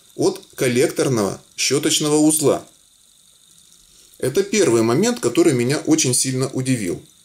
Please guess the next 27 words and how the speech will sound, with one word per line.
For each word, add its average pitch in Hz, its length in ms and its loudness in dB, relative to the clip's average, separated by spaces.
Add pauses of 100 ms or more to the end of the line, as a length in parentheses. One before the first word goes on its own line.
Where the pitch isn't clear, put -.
(360)
А - 80 -4
теперь 220 300 -2
давайте 156 360 0
вернёмся 123 460 0
к 123 60 -10
выпрямлению, 123 600 0
то 117 100 2
есть, 107 180 4 (260)
а 117 100 -6
какое 143 680 0
выпрямление 139 680 0
происходит 143 540 -2
и 160 60 -2
как 135 200 -2
оно 110 160 -2
происходит. 101 540 -2
Мне 165 140 0
придётся 151 360 0
перенастроить 139 640 0
немножко 110 380 0
осциллограф. 98 640 0 (880)
Сейчас - 280 -4
я 120 60 0
его 117 120 -2
настрою 190 480 -2
и - 40 -4
продолжу. 117 540 0